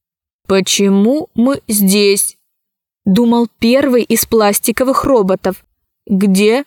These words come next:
профессор? Пора готовить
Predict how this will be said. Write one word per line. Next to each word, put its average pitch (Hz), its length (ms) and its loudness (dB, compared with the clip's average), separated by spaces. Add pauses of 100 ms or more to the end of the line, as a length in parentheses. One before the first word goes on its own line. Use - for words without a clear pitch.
(280)
профессор? 220 1080 -2 (540)
Пора 202 680 0
готовить 226 840 -2